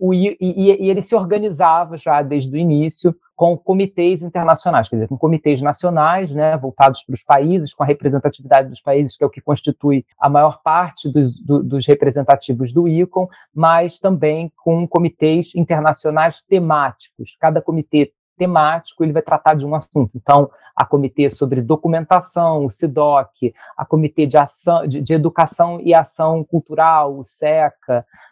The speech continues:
né, comitê de museus e cidades. Então,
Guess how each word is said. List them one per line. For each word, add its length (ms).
né, 220
comitê 680
de 400
museus 440
e 60
cidades. 920
Então, 380